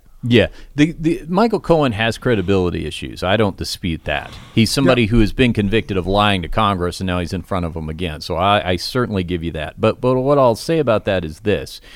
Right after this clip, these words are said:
Speaker 1: that, one, he showed up with documents. Those signed checks are going to be a big problem for Donald Trump. Not on the, the, the reimbursements for the hush money payments, because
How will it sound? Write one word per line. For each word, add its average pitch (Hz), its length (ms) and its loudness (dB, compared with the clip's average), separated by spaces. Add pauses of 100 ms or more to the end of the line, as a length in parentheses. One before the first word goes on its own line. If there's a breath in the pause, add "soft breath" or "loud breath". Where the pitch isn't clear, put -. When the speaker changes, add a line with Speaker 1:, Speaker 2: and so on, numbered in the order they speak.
(340 loud breath)
Speaker 1:
that, 107 680 2
one, 131 640 0
he 113 100 2
showed 110 240 2
up 95 100 -2
with 85 100 -6
documents. 76 680 -8 (380 soft breath)
Those 131 340 4
signed 113 420 -2
checks - 600 -10 (460)
are 104 140 6
going 107 200 4
to 101 60 0
be 98 160 0
a 90 60 0
big 87 320 0
problem 76 420 -2 (160)
for 101 180 -2
Donald 87 300 -2
Trump. - 340 -10
Not 131 340 4
on 147 220 2
the, 107 280 6
the, 104 200 2
the 98 140 -4
reimbursements 110 760 2
for 104 100 -6
the 87 100 -4
hush 90 220 -2
money 80 240 -6
payments, 80 400 -6
because 98 440 -2